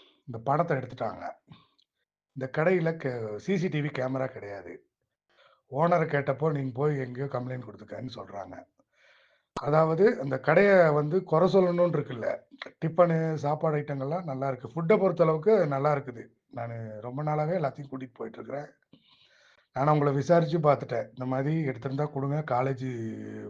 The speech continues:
பொண்ணு, பொண்ணை காலேஜ் கொண்டு சேர்க்கறதுக்கு போறாங்க. அஹ், அந்த மாதிரி செய்யாதீங்க அப்படின்னு நான் சொல்லிட்டேன். இவங்க யாருமே கேட்கல.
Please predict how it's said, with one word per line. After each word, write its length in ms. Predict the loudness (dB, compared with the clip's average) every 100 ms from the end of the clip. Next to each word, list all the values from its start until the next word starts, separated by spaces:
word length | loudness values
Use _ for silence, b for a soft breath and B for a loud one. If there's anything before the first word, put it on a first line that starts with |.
| -16 _
பொண்ணு, 280 | -10 -8 -10
பொண்ணை 360 | -8 -4 -2 -2
காலேஜ் 280 | -2 -2
கொண்டு 200 | -6 -8
சேர்க்கறதுக்கு 440 | -8 -10 -12 -12 -8
போறாங்க. 420 | -4 -4 -4 -6 -8 -14 B B B B B B B _ -8
அஹ், 500 | -6 -4 -6 -4 -4
அந்த 240 | -4 -4 -2
மாதிரி 280 | -2 -2
செய்யாதீங்க 520 | -2 -2 -2 -4 -4 -4 -10
அப்படின்னு 260 | -4 -2
நான் 220 | 0 -2 0
சொல்லிட்டேன். 480 | 4 4 4 -2 -4 _ _ _ -12
இவங்க 200 | -8 -2
யாருமே 380 | 2 4 4 2
கேட்கல. 580 | 0 -2 0 -2 -2